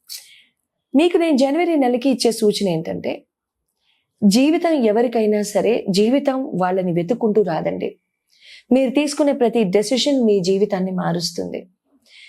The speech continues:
If you waiting saying that life will happen, life will happen to you and life should happen to you, it will never happen.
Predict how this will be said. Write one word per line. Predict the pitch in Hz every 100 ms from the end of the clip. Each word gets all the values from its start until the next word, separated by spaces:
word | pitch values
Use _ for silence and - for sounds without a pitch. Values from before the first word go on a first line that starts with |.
| - _ -
If | 254
you | 262
waiting | 233 226 240 339
saying | 330 277 247
that | 233 208
life | 202 226 226 220
will | 208
happen, | 185 190 190 202
life | 180 220 220
will | 190
happen | 185 190
to | 190 196
you | 208 185
and |
life | 165 175 170
should | 185
happen | 175 175 185
to | 180 196
you, | 185
it |
will | 170 160
never | 165
happen. | 165 160